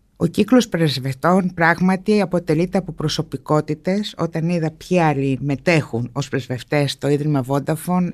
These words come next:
ήταν αρκετά ενδιαφέρον και πολυτιμητικό.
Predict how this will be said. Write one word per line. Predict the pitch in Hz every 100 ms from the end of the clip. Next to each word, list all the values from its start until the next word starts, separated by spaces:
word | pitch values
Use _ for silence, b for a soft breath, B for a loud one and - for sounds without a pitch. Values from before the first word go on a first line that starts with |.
| -
ήταν | 165 165 175
αρκετά | 160 - 160 - 160 160 156
ενδιαφέρον | - 160 147 139 151 151
και | 151
πολυτιμητικό. | 160 156 143 151 139 123 123 135 123